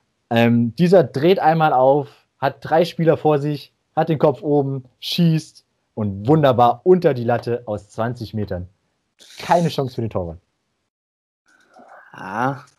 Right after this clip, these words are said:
Speaker 2: ah. Ähm, ich glaub, ich weiß es.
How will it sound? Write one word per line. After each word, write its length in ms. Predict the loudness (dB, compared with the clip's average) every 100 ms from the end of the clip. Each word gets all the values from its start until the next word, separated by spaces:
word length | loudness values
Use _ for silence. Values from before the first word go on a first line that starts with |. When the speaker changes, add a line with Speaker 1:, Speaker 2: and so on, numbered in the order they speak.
| _ -16
Speaker 2:
ah. 400 | -6 -2 0 -2 -10 _ -20 _ _ _ _ _ _ -4
Ähm, 1120 | 0 0 0 2 0 -2 -4 -4 -6 -8 -10 -16 _ _ _ _ _ _ _ _ _ _
ich 120 | -4
glaub, 120 | 2
ich 80 | 4
weiß 200 | 4 2
es. 280 | 0 -8